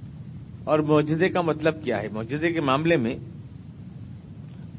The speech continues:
مسلمانوں میں چونکہ بعض حضرات معجزات کا انکار بھی کرتے ہیں اور بعض حضرات بہت ہی شدت کے ساتھ معجزات کو، ہر بات کے اندر معجزے کو ثابت کرتے ہیں، یہ دو انتہائیں ہیں۔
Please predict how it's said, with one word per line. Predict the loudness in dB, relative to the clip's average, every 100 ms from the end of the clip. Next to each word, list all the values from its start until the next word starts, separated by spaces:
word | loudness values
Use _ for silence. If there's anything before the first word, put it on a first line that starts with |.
| -12
مسلمانوں | -10 -6 -2 0 0
میں | -2
چونکہ | -2 -4 4 4 4 0 -10 -12 -12 -14 -14 -14 -14 -14 -14 -14 -14 -14 -14 -6
بعض | 2 4
حضرات | 4 6 4 4
معجزات | 0 4 4 4
کا | 2
انکار | 4 4
بھی | 4 2
کرتے | 2 2 -2
ہیں | -2 -8 -10 -12 -14 -14 -14 -14 -14 -14 -14 -14 -14 -14 -6
اور | -2
بعض | 6 6 8
حضرات | 8 6 6
بہت | 4 4 4
ہی |
شدت | 2 0 -2 -4
کے | -2
ساتھ | 0 2
معجزات | 2 2 4 4 4
کو، | 0
ہر | 2
بات | 4 4
کے | 2
اندر | 2 2
معجزے | 2 2 2
کو | 2
ثابت | 2 0 2
کرتے | 0 0 -2
ہیں، | -4 -10 -12 -12 -12 -12 -14 -12 -14 -12 -10
یہ |
دو | 2 4
انتہائیں | 6 4 2 4 2
ہیں۔ | -2